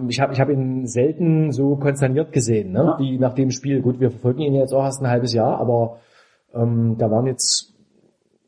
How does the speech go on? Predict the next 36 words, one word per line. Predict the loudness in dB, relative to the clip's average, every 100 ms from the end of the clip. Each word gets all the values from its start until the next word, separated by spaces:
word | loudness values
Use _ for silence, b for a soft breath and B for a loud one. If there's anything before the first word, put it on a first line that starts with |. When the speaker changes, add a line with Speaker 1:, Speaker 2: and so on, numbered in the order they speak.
| -20 -6
Speaker 1:
also | -6
selbst | -2 -2 0
nach | 2
dem | 2
Bayern-Spiel | 2 0 0 -2 -2 0 0
kann | -2
ich | -2
mich | -4
jetzt | -4
sehr | -4 -2 0
erinnern, | 0 0 0 0 2
da, | 2 2 -2 -2
gut, | -2 0
da, | 2 4 2 0 b b b b b _ _ _
das | -4 0
war | 0
vielleicht | 2
auch | 2
eine | 2
andere | 0 0
Situation, | 2 0 0 0 2
ne? | 2
Aber | 2 0
jetzt | 0
gegen | 0 0
Ajax, | 2 0 -2
äh, | 0 2 0
das, | -2 -6
das | -6 0
haben | 0
die | 0
sich | -2
schon | 0 2
ganz | 0
anders | 0 0 0
ausgerechnet. | -2 0 0 0 -4 -10